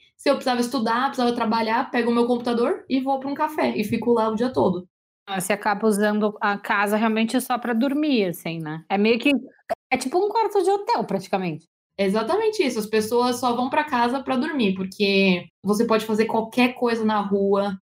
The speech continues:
Speaker 1: É uma das coisas que eu mais gostava de morar lá, era justamente isso, que podia fazer tudo que eu queria na rua. Até, por exemplo,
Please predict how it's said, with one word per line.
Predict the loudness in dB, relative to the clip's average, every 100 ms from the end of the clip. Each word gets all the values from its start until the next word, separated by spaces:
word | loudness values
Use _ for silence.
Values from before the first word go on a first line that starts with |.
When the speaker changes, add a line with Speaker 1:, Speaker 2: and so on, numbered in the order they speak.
| _
Speaker 1:
É | -2
uma | 0 0
das | 0
coisas | 0 0
que | 0
eu |
mais | 0 -2
gostava | -2 -2 0 2
de | 2
morar | 2 2 2
lá, | 2 0 0
era | 0
justamente | 0 -2 0 0 0 -2
isso, | -2 -4 -8 0
que | 4 4 4 -2 -6 _ _ -2
podia | 0 0
fazer | 2 2 2 2
tudo | 0 0
que |
eu | 0
queria | 2 2 2
na | 2
rua. | 0 0
Até, | 0 -2
por | 0 2
exemplo, | 4 2